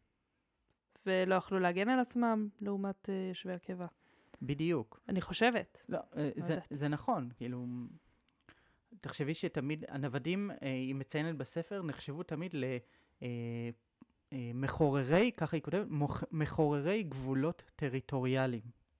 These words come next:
Speaker 1: מהמם.
Speaker 2: וכש-
Speaker 1: עולות לי כמה דוגמאות, כן, ברור.
Speaker 2: מה למשל?
Speaker 1: אה, הצוענים, אה, הבדואים אפילו פה, עד היום.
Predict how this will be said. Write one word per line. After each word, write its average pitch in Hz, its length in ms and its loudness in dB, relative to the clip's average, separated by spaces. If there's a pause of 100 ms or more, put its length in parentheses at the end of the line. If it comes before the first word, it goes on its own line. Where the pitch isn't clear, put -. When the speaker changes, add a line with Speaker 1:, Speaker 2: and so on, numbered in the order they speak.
(200)
Speaker 1:
מהמם. 214 220 -2 (640)
Speaker 2:
וכש- 123 320 -8 (280)
Speaker 1:
עולות 196 280 2
לי 208 100 6
כמה 262 280 6
דוגמאות, 185 540 0
כן, 269 260 2
ברור. 214 320 -4 (120)
Speaker 2:
מה 131 160 0
למשל? 127 460 -4 (1200)
Speaker 1:
אה, 180 200 0
הצוענים, 196 1080 8
אה, 170 580 2
הבדואים 196 500 8
אפילו 208 400 4
פה, 220 420 10
עד 190 120 4
היום. 214 500 6